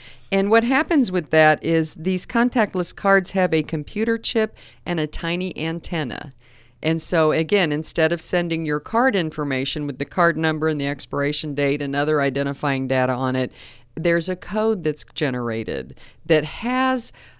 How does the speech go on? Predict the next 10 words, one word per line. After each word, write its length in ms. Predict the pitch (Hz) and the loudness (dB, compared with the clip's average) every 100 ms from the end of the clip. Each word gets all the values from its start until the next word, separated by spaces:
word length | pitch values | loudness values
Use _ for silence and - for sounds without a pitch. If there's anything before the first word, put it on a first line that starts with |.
| - | -6
um, 320 | 175 180 165 | -2 0 0
the 80 | 170 | 0
ability 440 | 175 202 202 196 | 0 2 2 0
to 80 | 185 | -2
contact 520 | 185 190 180 180 165 - | -2 -4 -2 -2 -2 -2
your 100 | 156 | -8
card 300 | - 151 139 | -2 0 0
issuer 720 | - 196 - 156 127 120 120 - - - | -2 -2 -4 -4 -2 -2 -4 -8 -20 -12
to, 160 | - 165 | -6 -6
to, 300 | - 175 | -4 -4